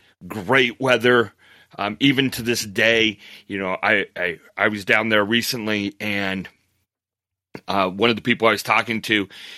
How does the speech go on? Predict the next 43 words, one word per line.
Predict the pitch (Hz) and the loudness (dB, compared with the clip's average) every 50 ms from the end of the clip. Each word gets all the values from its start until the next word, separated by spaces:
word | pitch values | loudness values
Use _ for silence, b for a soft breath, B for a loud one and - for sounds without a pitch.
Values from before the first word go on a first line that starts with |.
| B B - - - _ | B B -20 -20 -12 _
is | - 110 107 107 104 92 | -6 -4 -4 -4 -4 -4
an | 107 110 104 - | -6 -4 0 0
expat | 120 117 - - - 113 107 98 - - | 0 0 0 -2 -2 0 0 0 0 -4
from | - - 113 104 101 98 98 101 101 98 101 - | -6 -4 -2 0 0 0 -2 -4 -8 -10 -12 -14
the | - 104 | -14 -12
U | 98 98 110 117 117 | -8 -6 0 2 2
S, | 113 101 - - | 2 2 0 -4
and | 95 92 | -8 -8
he | 95 | -8
lives | 98 104 101 92 - | -6 -6 -6 -6 -6
just | - 113 - - 117 | -6 -6 -6 -4 -4
outside | 98 101 - - - 110 98 107 107 104 101 98 | -4 -4 -4 -6 -4 -2 0 0 0 -2 -2 -4
of, | 98 95 95 95 90 - - - | -2 -2 -4 -4 -6 -10 -10 -8
of | 98 95 95 85 - - _ | -6 -6 -6 -8 -10 -16 _
Guadalajara | - 107 110 104 104 95 82 98 101 95 90 | -4 -2 0 0 0 -2 -4 -2 -2 -2 -2
proper | - - - 123 120 120 - 110 107 101 90 | -4 0 2 2 2 4 2 0 0 0 0
on | 87 92 92 | -2 -2 -4
a, | 92 90 87 85 - _ _ | -4 -6 -6 -8 -10 _ _
a | - 82 82 | -12 -12 -10
lake | 80 85 101 117 117 110 - - B B B B B B B B | -8 -2 0 2 2 2 0 -6 B B B B B B B B
with | - - | -12 -8
a | 101 | -4
lot | 90 104 104 95 | -2 0 0 0
of | 95 95 | 2 2
other | 113 110 113 87 | 2 2 2 2
expats. | 104 110 104 - - - 113 98 98 - - B B B B B | 0 0 0 -2 -2 0 0 0 0 -2 -6 B B B B B
But | - 117 | -4 -2
he | 120 | 0
says | - - 135 117 - | 2 2 0 0 -2
he | - 127 123 | -4 -6 -2
has | 120 131 123 117 - 120 | 0 0 0 0 -2 -4
neither | 113 107 110 117 131 135 120 127 123 113 | -4 -2 0 0 0 0 2 2 2 2
an | 101 101 110 113 | 0 0 2 2
air | 120 127 | 0 0
conditioner | - - 131 113 117 120 - - - 113 110 113 b b b b b b b b b b _ _ _ _ | -2 -6 -4 -2 -2 -2 -2 -2 -2 -2 -4 -4 b b b b b b b b b b _ _ _ _
or | - 135 131 135 139 131 127 127 117 107 b b b b b b _ | 0 4 6 8 8 8 8 6 4 0 b b b b b b _
a, | - 123 113 107 107 104 104 101 98 | -2 -2 0 0 0 0 0 0 0
uh, | 98 95 92 87 82 - b b b b b b b - | 0 0 -2 -2 -4 -8 b b b b b b b -12
central | - - - 143 120 - - 117 | -4 -2 0 0 0 -2 -4 -4
heating | - - 139 139 117 107 104 107 | -4 -2 -2 -2 -2 -4 -6 -6
in | - 107 107 | -8 -8 -8
his | 107 101 - | -6 -6 -4
house. | 135 123 - - - - - | -4 -4 -4 -6 -8 -12 -14